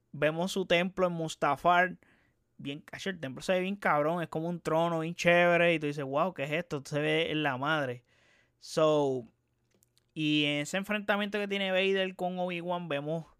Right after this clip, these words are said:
que Vader le devuelve a Obi-Wan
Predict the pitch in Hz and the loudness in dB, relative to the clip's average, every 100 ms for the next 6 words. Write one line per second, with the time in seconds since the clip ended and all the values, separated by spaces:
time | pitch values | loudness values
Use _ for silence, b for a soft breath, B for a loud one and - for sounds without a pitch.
0 | _ _ _ _ _ _ _ - 156 143 | _ _ _ _ _ _ _ -2 0 2
1 | 139 127 120 104 92 - _ _ _ _ | 0 -2 -4 -8 -14 -20 _ _ _ _
2 | _ _ _ _ _ _ _ _ _ _ | _ _ _ _ _ _ _ _ _ _
3 | _ - 151 165 196 196 190 170 151 131 | _ -10 0 2 4 2 4 4 4 2
4 | 147 214 165 120 - 139 143 139 123 147 | 2 2 -2 -8 -8 -2 -2 -2 -4 -2
5 | 165 170 | -2 -4